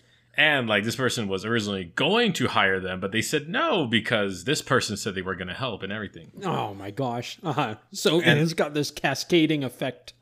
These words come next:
Speaker 1: A hundred percent. And, like, their
Speaker 2: Right.
Speaker 1: lease, you know, it's, they're, they're renting and they're going from apartment to apartment. So their lease was gonna be up, so they couldn't stay there. Like,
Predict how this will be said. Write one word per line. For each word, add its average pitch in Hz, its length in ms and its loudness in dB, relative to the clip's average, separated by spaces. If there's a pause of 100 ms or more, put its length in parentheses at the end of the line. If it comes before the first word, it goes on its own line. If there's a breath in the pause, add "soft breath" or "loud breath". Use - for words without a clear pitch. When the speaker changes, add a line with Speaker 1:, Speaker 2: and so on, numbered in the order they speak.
(180)
Speaker 1:
A 151 80 4
hundred 139 240 6
percent. 110 340 2
And, 160 140 6
like, 120 180 4
their 117 140 4
Speaker 2:
Right. 117 140 2
Speaker 1:
lease, 127 280 0
you 123 120 -2
know, 110 120 -2
it's, 131 240 -4
they're, 127 240 2
they're 117 160 -2
renting 104 540 -2
and 98 100 -12
they're 95 120 -6
going 104 160 -4
from 101 160 -8
apartment 92 320 -6
to 92 80 -12
apartment. 95 420 -4
So 101 160 -8
their 92 160 -10
lease 190 240 0
was 113 80 -6
gonna 107 220 -2
be 101 120 -4
up, 95 120 -4
so 107 100 -10
they 95 100 -6
couldn't 131 360 -6
stay 127 420 -4
there. 95 300 -10
Like, 98 240 -4